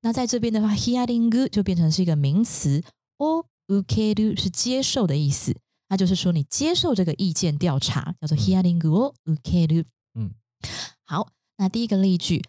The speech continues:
Speaker 1: 我们询问顾客的意见。顧客の意見をヒアリングする。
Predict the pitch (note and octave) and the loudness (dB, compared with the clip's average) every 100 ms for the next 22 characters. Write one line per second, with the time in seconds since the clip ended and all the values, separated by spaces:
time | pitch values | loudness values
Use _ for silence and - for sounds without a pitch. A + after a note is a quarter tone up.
0 | _ _ G3 A3 - - B3+ E4 F#4 C4+ | _ _ 0 0 0 -2 -2 0 0 0
1 | A3+ F#4+ D#4 G3+ A#3 G3 D#3 C3+ - A3 | 0 0 0 0 0 2 0 -2 -2 -2
2 | D#3 - G#3 C#3+ - _ - _ _ _ | -2 -2 -2 -2 -4 _ -20 _ _ _
3 | _ _ _ _ A#3+ A#3 C#4 C4+ - C4 | _ _ _ _ -4 -2 -2 -4 0 0
4 | B3+ D#4+ F4+ - - B3+ - - G3 F3 | 2 0 0 -4 -8 -8 -4 0 2 4
5 | E3 D#3 E3+ B3+ C#4+ - _ _ - - | 4 2 2 2 0 -4 _ _ -8 -2
6 | A3 A#3+ A#3+ A3+ A3+ A3 G#3+ G#3 - - | 0 0 0 0 0 2 2 0 -4 -2
7 | D#3+ G#3 B3 | 0 2 0